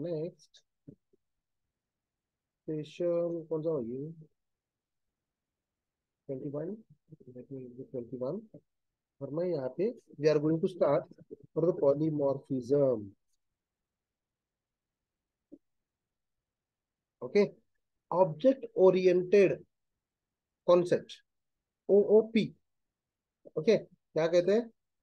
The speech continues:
ओओपी यानी कि ओओपी, ऑब्जेक्ट ओरिएंटेड प्रोग्रामिंग, ओके?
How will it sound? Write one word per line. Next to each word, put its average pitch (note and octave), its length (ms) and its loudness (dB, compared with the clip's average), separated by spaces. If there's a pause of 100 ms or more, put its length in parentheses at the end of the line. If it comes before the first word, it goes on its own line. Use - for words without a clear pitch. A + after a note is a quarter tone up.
(800)
ओओपी F3+ 360 4
यानी F#3+ 180 4
कि A#3+ 220 -2 (240)
ओओपी, F3+ 460 0 (1200)
ऑब्जेक्ट F3 600 -2 (1300)
ओरिएंटेड D#3+ 760 4 (2000)
प्रोग्रामिंग, C#3 540 -2 (1500)
ओके? F#3+ 240 0